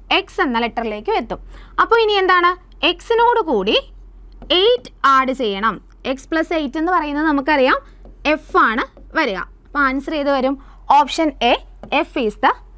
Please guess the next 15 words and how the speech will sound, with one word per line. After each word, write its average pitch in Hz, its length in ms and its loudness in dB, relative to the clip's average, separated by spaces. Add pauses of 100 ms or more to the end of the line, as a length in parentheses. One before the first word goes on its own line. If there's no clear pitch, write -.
(120)
right 233 180 0 (120)
one. - 100 -18 (680)
അമ്പതാമത്തെ 359 540 6
ക്വസ്റ്റ്യൻ 269 320 4
നോക്കാം. 214 260 4 (600)
Average 427 420 6
of 415 80 2 (120)
three 403 200 4 (100)
numbers 277 360 6 (200)
is 277 120 4 (220)
twenty. 247 320 4 (460)
Two 415 120 6 (100)
of - 80 2 (100)
those 403 260 4
numbers 277 340 6